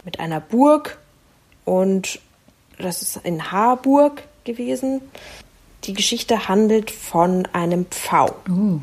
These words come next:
Speaker 1: Einem Pfau, der dort, äh, jahrelang seine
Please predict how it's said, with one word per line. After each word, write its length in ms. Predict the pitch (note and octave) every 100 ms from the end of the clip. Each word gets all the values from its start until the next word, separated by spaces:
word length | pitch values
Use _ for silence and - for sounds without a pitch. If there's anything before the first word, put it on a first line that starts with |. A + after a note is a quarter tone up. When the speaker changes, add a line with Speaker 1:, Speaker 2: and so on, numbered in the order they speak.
| - - _ -
Speaker 1:
Einem 240 | - E3
Pfau, 720 | E3+ - - G3+ B3 C4+ D4 C#4+ - _ _ _ _
der 220 | F#3+ F#3+ F#3+
dort, 480 | F#3 F3+ F#3 F#3 F#3+
äh, 140 | F3+
jahrelang 680 | E3+ E3+ C#4 B3 B3 C4 B3
seine 560 | G#3 G#3+ G#3 G#3 G3+